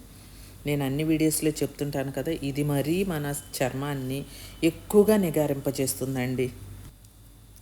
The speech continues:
చూసారా, ఉడికిందండి. స్టవ్ ఆఫ్ చేసుకొని పక్కన పెట్టేసుకుందాం. చల్లగా అయ్యే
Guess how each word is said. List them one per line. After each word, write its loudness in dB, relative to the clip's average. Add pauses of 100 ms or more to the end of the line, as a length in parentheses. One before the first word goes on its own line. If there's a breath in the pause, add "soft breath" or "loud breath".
చూసారా, -2
ఉడికిందండి. -4
స్టవ్ 2
ఆఫ్ -4
చేసుకొని -2 (160)
పక్కన -4
పెట్టేసుకుందాం. -4 (120)
చల్లగా 0 (680)
అయ్యే 2